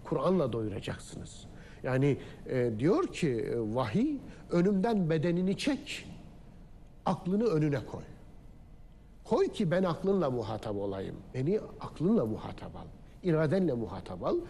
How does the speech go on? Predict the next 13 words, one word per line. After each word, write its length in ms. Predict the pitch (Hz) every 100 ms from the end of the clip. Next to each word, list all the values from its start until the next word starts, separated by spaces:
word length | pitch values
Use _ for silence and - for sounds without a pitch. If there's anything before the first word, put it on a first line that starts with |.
| -
vicdanınla 640 | 139 156 131 165 294 233 127
muhatap 500 | 131 127 139 127 -
al 160 | 269
ki 320 | 349 - 131 101 - - 135
ben 180 | 151 165
onları 520 | 147 139 139 135 185
onarayım, 680 | - 117 110 95 90 98 - - - - -
ben 200 | 123 196
onları 580 | 175 185 185 214 196 117
besleyeyim, 680 | 131 - 120 110 98 92 82 - - - 135
ben 120 | 180
onları 480 | 208 202 233 269 170
büyüteyim, 580 | 147 139 - 120 107